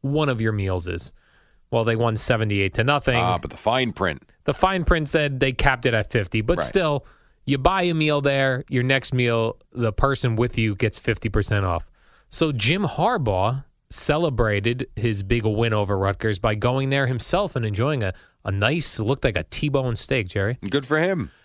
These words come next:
Speaker 1: And he had a, uh, glass of milk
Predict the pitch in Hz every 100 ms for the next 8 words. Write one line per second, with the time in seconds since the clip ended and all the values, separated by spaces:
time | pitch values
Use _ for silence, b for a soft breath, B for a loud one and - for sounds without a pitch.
0 | b 131 123 123 135 123 113 143 143 139
1 | 127 110 104 95 92 - - 107 123 139
2 | - 104 98 90 104 104